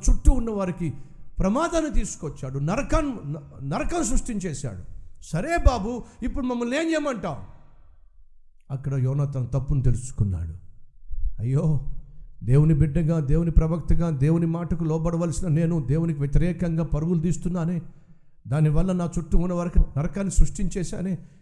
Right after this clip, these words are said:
దీనంతటికీ కారణం నేనే. ఏం చేయమంటావు నాయన? నేను మీతో ఉన్నంత వరకు మీకు ఈ తిప్పలు తప్పవు.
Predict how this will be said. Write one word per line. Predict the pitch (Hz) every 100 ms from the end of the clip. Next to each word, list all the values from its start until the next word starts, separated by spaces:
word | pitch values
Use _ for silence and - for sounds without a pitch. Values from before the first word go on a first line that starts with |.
| -
దీనంతటికీ | 131 139 139 143 123 131
కారణం | 127 123 117 117 110
నేనే. | 107 101 85 - - - _ _ _ _ _ _ _ _ -
ఏం | 131 180
చేయమంటావు | 202 170 151 - 113
నాయన? | 101 87 87 - - - - _ -
నేను | 117 123
మీతో | 127 127 151
ఉన్నంత | 143 147 143 156
వరకు | 127 117 120 98 - - - 117
మీకు | 110
ఈ | 123
తిప్పలు | - - 135 165 143 92 - - - - - -
తప్పవు. | 107 - 98 85